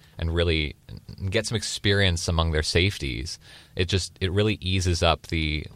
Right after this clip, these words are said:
the, the pressure on the defensive front and the pressure to create pressure. If Paulson can, can live up to the expectations that he created after such an awesome and impressive twenty eighteen season,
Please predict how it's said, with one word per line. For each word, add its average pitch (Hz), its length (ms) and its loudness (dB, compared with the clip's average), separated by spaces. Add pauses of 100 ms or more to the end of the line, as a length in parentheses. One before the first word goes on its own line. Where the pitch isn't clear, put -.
(240)
the, 69 360 -8
the 85 100 -4
pressure - 320 0
on 82 80 2
the 78 60 -2
defensive 80 420 -2
front 80 200 -2
and 78 60 -4
the 78 60 -6
pressure - 360 0
to 87 340 -2 (200)
create 98 320 2
pressure. - 440 -4 (400)
If 90 120 0
Paulson 101 380 2
can, 82 340 -2 (520)
can 87 140 2
live 95 200 6
up 101 140 4
to - 80 0
the 87 100 6
expectations 87 540 2
that 82 100 2
he 82 60 2
created 82 340 4
after 78 200 0
such - 180 -4
an 78 100 -2 (100)
awesome 82 680 2
and 82 100 0
impressive 85 460 0
twenty 82 280 0
eighteen 80 420 -4
season, 92 520 -2